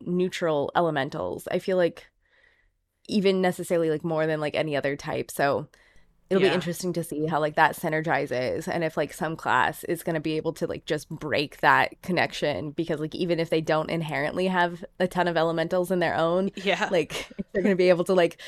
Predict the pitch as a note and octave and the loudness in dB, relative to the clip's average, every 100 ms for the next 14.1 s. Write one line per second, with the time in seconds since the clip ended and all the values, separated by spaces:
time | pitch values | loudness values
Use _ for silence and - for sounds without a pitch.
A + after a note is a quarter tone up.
0 | - B3 G3+ - G#3 A3 _ - - B3+ | -10 -10 -10 -12 -12 -14 _ -20 -12 -6
1 | - G3+ E3+ E3 A3+ G#3 A#3 A#3 G#3+ - | 6 8 8 10 10 12 10 8 0 4
2 | B3 G#3 B3 G3+ E3+ D#3 C#4+ E4+ B3 - | 6 6 4 4 4 2 -6 -10 -10 -2
3 | F#3 G3+ F#3+ A3 G#3+ F#3+ D#3 F#3 F#3 D#3+ | 4 4 6 4 6 4 4 4 4 4
4 | F3+ E3+ G3 E3 F3+ - - F3+ C#3 D3 | 2 -2 2 4 4 0 0 2 2 -2
5 | D3 - - _ _ _ _ _ G#3 F3+ | -6 -14 -20 _ _ _ _ _ 2 4
6 | E3 C#3+ C3+ C3+ - - C#4 D#4 D4+ F#3+ | 2 2 2 0 -6 4 6 8 8 8
7 | E3+ G3+ - - _ _ _ _ _ _ | 4 -2 -8 -16 _ _ _ _ _ _
8 | _ _ B3 C4+ F4+ F4+ E4+ C#4+ B3 A3+ | _ _ -2 4 6 6 8 6 6 8
9 | G#3 G#3+ F#3 F#3+ G3 F3+ C#3+ B2 - _ | 10 10 6 0 0 0 0 -2 -8 _
10 | _ - F#3 F3+ F3 F3 F3 F3 A#3+ F4 | _ 2 6 6 4 0 -2 -2 0 0
11 | F#4 D#4+ C#4 C4 A#3 - F#3+ B3+ F4+ F4+ | 0 0 0 2 2 0 0 0 2 2
12 | - C4+ F#3+ F3+ D#3 D#3+ A#3+ D#4 - - | 2 2 2 4 4 4 0 0 -4 -6
13 | - C4 D4+ D4+ D#4 D4+ D4+ D#4 D#4+ E4 | -4 4 4 4 2 2 2 2 0 0